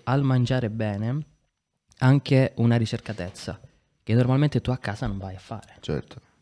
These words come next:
Speaker 1: Perché
Speaker 2: Anche magari la, la sequenza dei, delle portate che ti vanno a offrire ti portano sempre verso una direzione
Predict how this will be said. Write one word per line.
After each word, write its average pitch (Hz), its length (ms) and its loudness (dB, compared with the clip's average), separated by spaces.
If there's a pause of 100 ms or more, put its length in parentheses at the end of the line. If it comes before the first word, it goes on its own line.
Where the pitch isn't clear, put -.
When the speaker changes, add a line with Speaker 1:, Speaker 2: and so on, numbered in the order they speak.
(160)
Speaker 1:
Perché 90 220 0
Speaker 2:
Anche 92 100 2
magari 82 420 4
la, 50 540 -2 (280)
la - 80 -6
sequenza 85 600 0
dei, 80 300 -6
delle - 380 -4
portate - 420 -6
che 78 80 -4
ti - 60 -8
vanno 82 240 -4
a - 20 -2
offrire 80 520 -4
ti - 100 -12
portano - 340 -8
sempre 78 300 -4
verso - 280 -10
una 76 140 -6
direzione 85 640 0